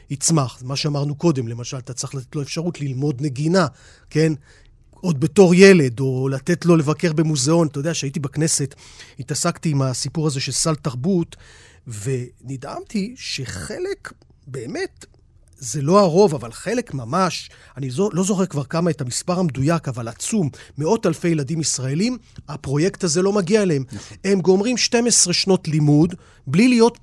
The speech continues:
Speaker 1: פעם אחת בהצגה או במוזיאון. אתה יודע, פעם אחת.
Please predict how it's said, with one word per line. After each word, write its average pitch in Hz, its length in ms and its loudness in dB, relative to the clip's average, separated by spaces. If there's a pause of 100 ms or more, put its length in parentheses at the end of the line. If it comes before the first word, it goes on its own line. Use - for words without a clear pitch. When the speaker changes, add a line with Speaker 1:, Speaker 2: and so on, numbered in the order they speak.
Speaker 1:
פעם 262 320 4
אחת 262 500 2
בהצגה 165 600 2
או 214 100 8
במוזיאון. 208 600 8 (360)
אתה 143 100 -2
יודע, 220 120 0 (120)
פעם 294 280 0
אחת. 311 440 -6